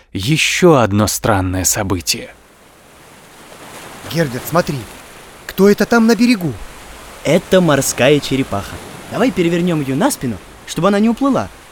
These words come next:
Speaker 3: а сами сходим за тележкой.
Speaker 2: И давай обложим её камнями.
Speaker 3: Так.
Speaker 2: Так, так.
Speaker 3: Ага. Давай, давай, давай.
Speaker 2: А, приподними немного.
Speaker 3: И
Speaker 2: Ага.
Speaker 3: Оп. хорошо.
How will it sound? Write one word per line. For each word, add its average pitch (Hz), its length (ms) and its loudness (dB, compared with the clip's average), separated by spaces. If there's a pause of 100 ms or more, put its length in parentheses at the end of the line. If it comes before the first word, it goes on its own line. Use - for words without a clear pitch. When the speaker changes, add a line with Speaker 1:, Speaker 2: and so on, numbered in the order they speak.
Speaker 3:
а 302 100 -4
сами 440 220 0
сходим 196 300 -4
за 113 80 -10
тележкой. 120 420 -10 (260)
Speaker 2:
И 180 240 -6
давай 185 320 2
обложим 202 400 -2
её 208 180 0
камнями. 143 520 -4 (1120)
Speaker 3:
Так. - 200 -6 (140)
Speaker 2:
Так, 117 160 -4
так. - 300 0
Speaker 3:
Ага. 117 200 -8 (300)
Давай, 165 180 -10
давай, 196 200 -4
давай. 214 220 -2 (300)
Speaker 2:
А, - 60 -8 (160)
приподними 196 420 -4
немного. 247 440 4 (340)
Speaker 3:
И 202 260 -8 (540)
Speaker 2:
Ага. 180 460 2
Speaker 3:
Оп. - 60 -2
хорошо. - 1000 -8